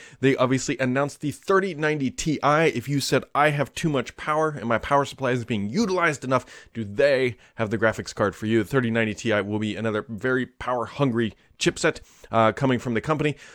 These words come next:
Although personally, I'm hoping that this year we actually hear about the four thousand series. That was kind of one of the things that's been floating around.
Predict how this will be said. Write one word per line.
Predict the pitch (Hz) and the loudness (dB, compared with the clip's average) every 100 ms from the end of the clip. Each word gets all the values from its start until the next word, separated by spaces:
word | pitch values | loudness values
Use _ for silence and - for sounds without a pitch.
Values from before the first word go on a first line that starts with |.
| - | -4
Although | 131 147 | 4 4
personally, | 139 - 190 - 185 175 | 4 -2 -2 0 0 0
I'm | 139 127 | -2 -4
hoping | - 170 175 151 | -4 -2 -2 -2
that | - | -4
this | 127 139 143 - | -4 -6 -6 -6
year | 143 | -4
we | 135 | 0
actually | 139 - 139 | -2 -2 -10
hear | 135 135 | -6 -4
about | 143 135 | -4 -6
the | |
four | 131 - 139 147 | -10 -12 -8 -8
thousand | - _ - 160 160 147 131 | -8 _ -6 -4 -4 -6 -8
series. | 120 127 113 117 110 | -6 -4 -2 -2 -4
That | 98 | -6
was | 113 | -8
kind | - 123 | -10 -8
of | 120 104 | -6 -6
one | 120 | -4
of | 117 | -4
the | 110 | -4
things | 123 113 | -4 -6
that's | 110 - | -8 -12
been | 113 101 | -10 -10
floating | - 135 123 110 | -4 -2 0 0
around. | 101 175 175 165 160 | 0 2 4 2 -2